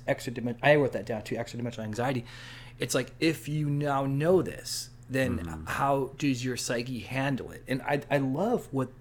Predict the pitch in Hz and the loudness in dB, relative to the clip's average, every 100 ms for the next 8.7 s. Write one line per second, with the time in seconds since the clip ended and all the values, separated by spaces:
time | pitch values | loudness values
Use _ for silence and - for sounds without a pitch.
0 | - 131 135 135 143 139 143 - 117 - | -12 -2 0 0 0 0 0 -2 -4 -2
1 | 185 143 120 - - - - - - 156 | 0 -2 -2 -10 -16 -16 -18 -18 0 2
2 | 147 131 143 131 123 156 - - 92 87 | 2 0 2 2 2 -2 -8 -6 -6 -6
3 | - - - 135 - - - 85 85 131 | -12 -8 0 0 2 0 2 4 2 2
4 | 123 143 123 143 - - - 120 233 233 | 2 2 4 2 0 -10 -4 0 2 0
5 | - 147 139 143 262 - - 135 - 120 | 2 2 4 2 2 0 -2 -4 -2 0
6 | 117 104 - 147 - 151 120 127 147 180 | 0 0 -2 -2 0 -2 -2 0 2 0
7 | - - - - - 123 120 104 98 - | -2 -12 -16 -16 -6 0 0 0 -6 -10
8 | - - - 127 170 71 113 | -14 -10 0 4 4 2 -4